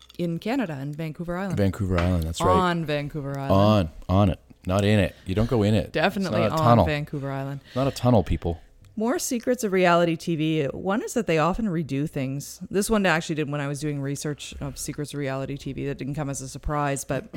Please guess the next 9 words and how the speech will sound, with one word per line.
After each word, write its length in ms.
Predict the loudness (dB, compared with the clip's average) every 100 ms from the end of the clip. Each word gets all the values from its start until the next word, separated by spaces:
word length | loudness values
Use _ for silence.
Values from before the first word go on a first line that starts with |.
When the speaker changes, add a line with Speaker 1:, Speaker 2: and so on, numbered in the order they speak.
| -8
Speaker 1:
<clears throat> 200 | -6 -6
shows 400 | -2 2 2 2
like, 340 | 0 0 -2 -6
uh, 280 | -4 -2
The 80 | -2
Biggest 340 | -2 -4 -6 -4
Loser, 320 | -4 -4 -4
when 160 | -4
they're 240 | -4 -6